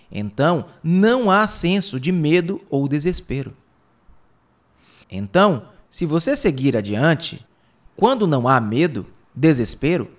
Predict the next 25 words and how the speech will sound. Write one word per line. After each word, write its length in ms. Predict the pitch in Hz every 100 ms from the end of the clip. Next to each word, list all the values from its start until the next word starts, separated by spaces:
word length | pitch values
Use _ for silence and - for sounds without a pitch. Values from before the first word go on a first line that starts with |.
| _ _ _ _
quando 260 | 208 254
a 40 | 240
palavra 640 | 180 131 123 117 104 104 -
não 320 | 139 214 254
é 100 | 190
mais 220 | 180 165
importante, 840 | 120 104 104 - 123 175 170 - - - _ _ - _ _
então, 500 | 107 110 175 202 196
certamente, 1040 | - 104 101 - 165 170 175 208 - - _ _ _
há 260 | - 202 214
uma 200 | 151 139
tremenda 760 | - 214 208 151 185 240 185
liberdade. 760 | 147 123 110 104 101 92 98 - _ _ _ _ _ - -
E 140 | 202
nessa 500 | 180 143 185 214 156
liberdade 680 | 123 107 101 113 147 120 - _ _ _ -
há 340 | 190 175 -
o 80 | 139
ser 400 | - - 170 165
criativo, 640 | - 123 101 - 90 90 - _ _ _ _ _ _ _ _ -
que 140 | 170
dá 220 | 123 135
frescor 560 | - 165 - - 131 -
à 100 | 143
vida. 440 | 127 123 139 107